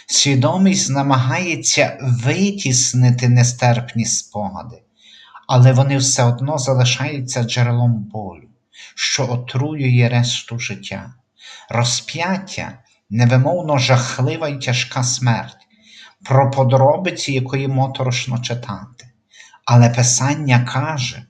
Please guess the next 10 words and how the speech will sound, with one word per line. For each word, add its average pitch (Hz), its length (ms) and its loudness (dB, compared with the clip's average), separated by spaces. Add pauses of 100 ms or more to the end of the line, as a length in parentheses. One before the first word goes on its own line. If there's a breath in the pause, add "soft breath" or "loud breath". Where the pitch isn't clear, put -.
(420 loud breath)
що - 220 2
Христос, 131 1000 0
увійшовши 147 840 0
до 131 160 -2
слави, 156 840 -4 (440 loud breath)
дивиться 143 720 0
на 139 140 2
неї 143 460 -2
із - 300 -2
задоволенням. 123 920 -4